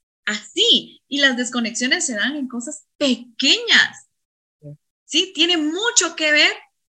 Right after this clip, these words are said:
el lenguaje de amor de nuestra pareja, las metas que nos hemos ya trazado. Y, la, y, y Pastora Ale, es que lo describió tan bien que dije, "Sí es",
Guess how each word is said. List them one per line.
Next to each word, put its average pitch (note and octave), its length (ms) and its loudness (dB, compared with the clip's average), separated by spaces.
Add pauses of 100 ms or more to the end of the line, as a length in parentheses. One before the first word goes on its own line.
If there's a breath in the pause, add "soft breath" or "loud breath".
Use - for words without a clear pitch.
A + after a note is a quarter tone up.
(360)
el A3+ 160 2
lenguaje A3 420 0
de D4 100 -4
amor A3+ 300 -4
de D4+ 100 2
nuestra B3 280 -8
pareja, A#3+ 400 -4
las G#3 200 -6
metas A#3 340 -6
que B3 100 -12
nos F#3 180 -10
hemos A3+ 240 -8
ya G#3+ 160 -10
trazado. A3 580 -2 (260 loud breath)
Y, B3+ 100 -4
la, A#3 220 2
y, A#3+ 340 -6
y B3 100 -12
Pastora A#3+ 300 0
Ale, C#4+ 320 0
es B3+ 160 -4
que D4 100 2
lo D4 100 6
describió B3+ 560 2
tan D#4+ 400 4
bien F4+ 320 2
que D4 80 -2
dije, C4 380 -6 (640)
"Sí D4+ 140 0 (140)
es", - 220 -10